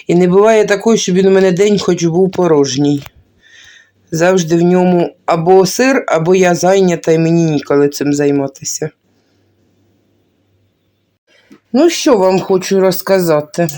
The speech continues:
Я, як і планувала, вставила оцю цідилку у форму, виклала зерно і поставила качотку на водяну баню. Пройшло півгодини,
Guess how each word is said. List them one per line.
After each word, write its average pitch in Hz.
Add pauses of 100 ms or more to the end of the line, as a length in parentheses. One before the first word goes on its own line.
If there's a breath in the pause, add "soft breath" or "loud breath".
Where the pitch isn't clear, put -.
(560 loud breath)
Я, 240
як 254
і 226
планувала, 233
вставила 202
оцю 190
цідилку 196
у 247
форму, 285 (680 loud breath)
виклала 202
зерно 196 (1400 loud breath)
і 311
поставила 294
качотку 285 (200 loud breath)
на 240
водяну 233
баню. 151 (600 loud breath)
Пройшло 262
півгодини, 226